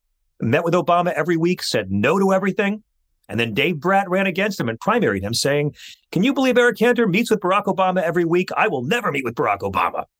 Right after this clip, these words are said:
If, if they work with Democrats to help improve the lives of Americans, they will get primaried back home by someone crazier and more racist. This is the dysfunction in our Republican Party. If they do their job,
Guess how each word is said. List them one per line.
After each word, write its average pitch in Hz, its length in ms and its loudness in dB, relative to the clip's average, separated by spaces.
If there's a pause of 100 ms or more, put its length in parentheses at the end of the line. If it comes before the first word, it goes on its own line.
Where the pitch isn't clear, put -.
(500)
If, 160 160 0 (220)
if 151 160 0
they 165 140 4
work 220 320 2
with 190 100 2
Democrats 151 840 0
to 165 80 -2
help 196 400 -2
improve 160 380 0
the 135 80 2
lives 123 300 2
of 135 80 -2
Americans, 120 640 -2 (440)
they 147 200 2
will 226 120 2
get 233 200 0
primaried 165 580 2
back 165 240 2
home 190 340 2
by 135 140 2
someone 165 320 0
crazier 117 540 0
and 160 80 0
more 185 200 0
racist. 202 540 -4 (360)
This 160 160 2
is 196 80 0
the 220 80 4
dysfunction 196 520 0
in 190 100 4
our 196 100 4
Republican 190 460 0
Party. 196 420 -2
If 123 160 -2
they 120 180 2
do 170 320 2
their 208 140 4
job, 143 500 0